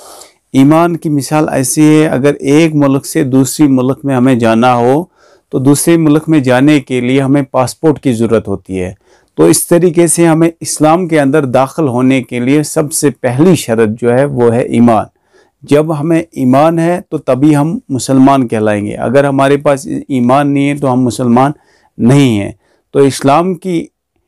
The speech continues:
اسلام کے اندر انٹری مارنے کے لیے، اسلام کے لیے، اسلام میں ایڈمیشن لینے کے لیے ہمیں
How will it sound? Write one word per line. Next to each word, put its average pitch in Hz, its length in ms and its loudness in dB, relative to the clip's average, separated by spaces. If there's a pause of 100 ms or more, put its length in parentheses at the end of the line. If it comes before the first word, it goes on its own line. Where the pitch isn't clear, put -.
(120)
اسلام 156 540 0
کے 156 140 0
اندر 147 200 0
انٹری 139 460 0
مارنے 120 440 0
کے 123 140 -6
لیے، 147 260 0
اسلام 156 420 -2
کے 147 240 -2
لیے، 139 340 2 (400)
اسلام 156 420 0
میں 160 100 0
ایڈمیشن 151 500 0
لینے 135 400 2
کے 123 200 -2
لیے 131 320 2
ہمیں 135 380 -2